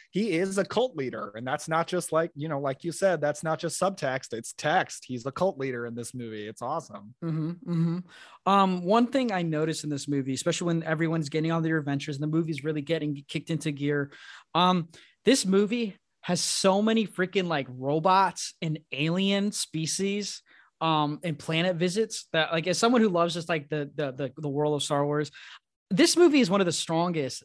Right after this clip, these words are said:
Speaker 2: I would say, that has different alien species. Like, you get in the Millennium Falcon, the Clyde alien character that's, like, looking at the, how to fix
Speaker 1: Who's
Speaker 2: the Millennium
Speaker 1: voiced by Mark Hamill, by the way.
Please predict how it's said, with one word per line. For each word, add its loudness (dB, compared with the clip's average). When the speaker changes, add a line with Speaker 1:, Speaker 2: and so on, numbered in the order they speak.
Speaker 2:
I 2
would -2
say, 2
that 0
has 4
different 0
alien 0
species. -4
Like, 0
you 2
get 4
in 2
the 2
Millennium 2
Falcon, -2
the -2
Clyde 2
alien 0
character -2
that's, -4
like, -2
looking 0
at 2
the, 0
how 2
to 2
fix -4
Speaker 1:
Who's 4
Speaker 2:
the 2
Millennium 4
Speaker 1:
voiced 0
by 4
Mark 2
Hamill, -6
by -4
the -8
way. -6